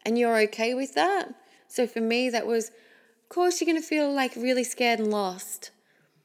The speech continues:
You love your babies. This is not a normal thing. Like, natural, biologically, whatever. It's so common now. It's the new, you know, the families can look like a million different ways.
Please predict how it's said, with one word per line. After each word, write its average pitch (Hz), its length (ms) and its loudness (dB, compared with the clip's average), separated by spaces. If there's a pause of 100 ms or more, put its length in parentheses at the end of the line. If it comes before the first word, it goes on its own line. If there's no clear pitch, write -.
(180)
You 240 140 -6
love 247 340 0
your 240 100 2
babies. 208 540 2
This 214 160 -2
is 214 100 -4
not 220 360 -2
a 220 80 -2
normal 202 440 -2
thing. 196 640 -4 (1600)
Like, 202 260 -4
natural, 202 640 2
biologically, 185 840 0
whatever. 185 640 -2 (800)
It's 220 200 -4
so 226 200 2
common 214 400 -4
now. 247 440 -4 (840)
It's - 520 0 (460)
the 202 220 0
new, 202 720 2
you 220 160 -4
know, 202 200 0
the 220 260 -2
families 247 520 0
can 220 160 -2
look 202 140 -4
like 196 140 -4
a 202 40 0
million 196 340 -2
different 185 300 -8
ways. - 500 -6